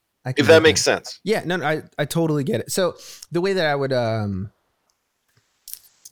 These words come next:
Speaker 1: uh, describe that is if there's a plan, then you're comfortable, right?
Speaker 2: Yeah.
Speaker 1: But if,
Speaker 2: Yeah.
Speaker 1: if there's no plan, then it's like, no, I don't, I don't wanna generate a plan on the spot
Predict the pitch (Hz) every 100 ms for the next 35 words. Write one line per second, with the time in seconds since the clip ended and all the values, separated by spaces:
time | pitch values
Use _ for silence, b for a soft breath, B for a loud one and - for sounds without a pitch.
0 | _ - 113 101 90 82 - - _ _
1 | - _ _ _ _ _ _ 151 - 151
2 | 135 127 123 113 - B B 135 165 135
3 | - 165 151 165 208 226 - - 123 107
4 | - 101 - - - _ _ _ - 92
5 | 85 - - 185 - - - 139 127 107
6 | 139 131 113 117 139 160 170 - 92 67
7 | 64 101 _ _ 120 104 98 107 - 101
8 | 95 90 - 127 120 139 127 - b b
9 | 156 156 147 113 120 135 127 123 95 -
10 | - 113 - 110 107 98 117 110 - -
11 | 95 90 90